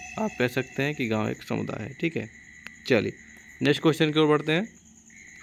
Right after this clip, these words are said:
नेक्स्ट क्वेश्चन कह रहा है कि समाज की विशेषताएं बताइए। तो एक बहुत ही प्रमुख विशेषता है,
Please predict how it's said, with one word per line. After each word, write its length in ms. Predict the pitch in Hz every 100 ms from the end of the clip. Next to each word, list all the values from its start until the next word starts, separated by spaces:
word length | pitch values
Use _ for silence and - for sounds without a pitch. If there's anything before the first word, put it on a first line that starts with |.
| - - -
नेक्स्ट 140 | 123
क्वेश्चन 280 | 147 131 147
कह 100 | 151
रहा 100 | 147
है 60 | 151
कि 80 | 147
समाज 400 | 127 123 127 -
की 100 | 131
विशेषताएं 500 | 120 117 - 117 123
बताइए। 400 | 123 120 120 127 - _ -
तो 60 | 156
एक 140 | 147
बहुत 240 | 135 170
ही 60 | 196
प्रमुख 400 | 185 160 - 160
विशेषता 500 | 139 147 135 - 135
है, 140 | 151